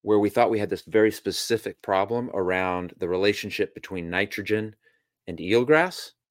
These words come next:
There's good news and bad news. The good news is we've moved beyond what was a very contentious debate. And yes, nitrogen is very important to eelgrass,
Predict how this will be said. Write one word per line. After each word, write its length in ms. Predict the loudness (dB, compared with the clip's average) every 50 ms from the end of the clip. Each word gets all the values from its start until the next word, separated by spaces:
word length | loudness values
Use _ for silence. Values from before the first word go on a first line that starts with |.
| _
There's 120 | -8 -2 4
good 160 | 4 4 6
news 200 | 6 4 2 0
and 120 | 0 4
bad 240 | 6 6 6 6 4
news. 320 | 0 -4 -10 -10 -14 -16 -20 _ _ _ _ _ _ _ _ _ _ _ _ _ -10
The 60 | -6
good 240 | 0 4 4 6 6
news 280 | 6 4 2 2 4 4
is 440 | 6 6 6 6 4 -2 -8 -18 -20 _ _ _ _ -2
we've 160 | -2 -2 2
moved 260 | 6 6 6 6 4
beyond 460 | 2 4 4 6 6 6 4 4 2
what 120 | 2 0 0
was 140 | 0 -2 -4
a 60 | -2
very 280 | 0 2 2 2 2
contentious 640 | 0 -4 -10 -10 -8 -8 -8 -6 -6 -6 -8 -8 -8
debate. 380 | -10 -10 -8 -8 -8 -8 -10 _ _ _ _ _ _ _ _ _ -4
And 480 | -2 0 0 0 0 -2 -4 -6 -8 -12 -16
yes, 380 | -4 2 4 4 4 4 2 0
nitrogen 440 | 0 0 0 -2 -2 -2 0 0 0
is 100 | 2 4
very 240 | 6 6 6 4
important 500 | 2 -2 -4 -4 -4 -4 -4 -8 -14 -12
to 120 | -10 -6 -4
eelgrass, 600 | -2 -2 0 0 2 0 0 0 -4 -8 -14